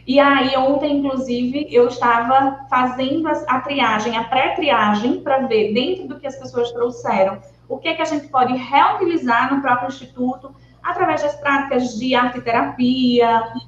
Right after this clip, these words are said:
é, é, a, a, arte e paisagem no próprio paisagismo, né, de ressignificar os elementos,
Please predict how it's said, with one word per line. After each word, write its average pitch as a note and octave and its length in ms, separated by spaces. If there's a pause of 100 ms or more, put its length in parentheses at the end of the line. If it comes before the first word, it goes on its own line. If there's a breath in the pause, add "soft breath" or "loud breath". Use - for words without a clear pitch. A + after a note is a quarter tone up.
(120)
é, G#3+ 800 (1200)
é, G#3+ 280
a, A3+ 60
a, A#3+ 640
arte C4 200
e - 60
paisagem B3 680
no A#3 120
próprio A3 320
paisagismo, A#3 840
né, A#3 280
de B3 80
ressignificar A#3+ 720
os B3+ 60
elementos, A#3+ 760